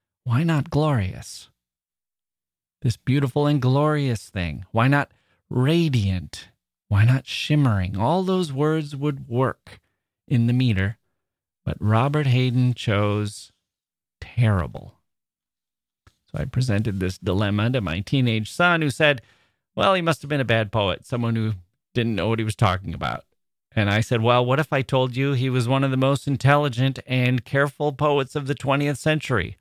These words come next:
a master craftsman?" And he said, "Well, he must have made a mistake. He probably meant to say terrific, and autocorrect took over." <laughs> Okay, let's throw out the idea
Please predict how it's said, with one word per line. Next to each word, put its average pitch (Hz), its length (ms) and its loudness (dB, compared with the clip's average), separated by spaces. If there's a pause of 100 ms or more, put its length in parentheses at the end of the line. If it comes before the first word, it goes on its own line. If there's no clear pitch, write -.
a 117 100 0
master 135 440 2
craftsman?" 120 640 -2 (640)
And 71 100 -6
he 98 60 -2
said, 110 160 -2
"Well, 170 200 4
he 151 60 -4
must 131 200 0
have 120 80 -4
made 107 120 -2
a 98 40 -2
mistake. 65 500 -8 (100)
He 143 120 -2
probably 190 280 4
meant 170 200 -2
to 170 80 0
say 170 200 0
terrific, 160 720 -2 (540)
and 113 200 2 (120)
autocorrect 131 920 0 (380)
took - 180 -2
over." 95 500 0
<laughs> - 60 -14 (760)
Okay, 101 380 0 (600)
let's 131 420 0
throw 180 300 4
out 180 140 0
the 170 120 -2
idea 156 760 2